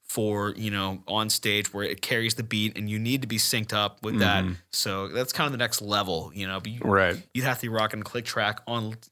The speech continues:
Speaker 1: stage every time you play, you know.
Speaker 2: Right.
Speaker 1: So, uh,
Speaker 2: But I mean, even still, for, for listeners who may not understand, you know, how that stuff kinda works on stage, it's ju-, it's kind of, um, impressive, you know, to see someone using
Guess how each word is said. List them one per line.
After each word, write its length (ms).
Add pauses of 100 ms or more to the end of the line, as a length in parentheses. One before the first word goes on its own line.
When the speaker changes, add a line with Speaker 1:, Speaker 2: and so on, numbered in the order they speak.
(160)
Speaker 1:
stage 600
every 240
time 180
you 60
play, 340
you 140
know. 100
Speaker 2:
Right. 80
Speaker 1:
So, 240 (400)
uh, 300
Speaker 2:
But 80
I 20
mean, 160
even 220
still, 320
for, 260
for 300
listeners 500
who 80
may 160
not 160
understand, 840
you 140
know, 340
how 380
that 160
stuff 220
kinda 180
works 320
on 160
stage, 500
it's 140
ju-, 160
it's 160
kind 240
of, 180 (460)
um, 300
impressive, 680
you 60
know, 100
to 100
see 200
someone 320
using 420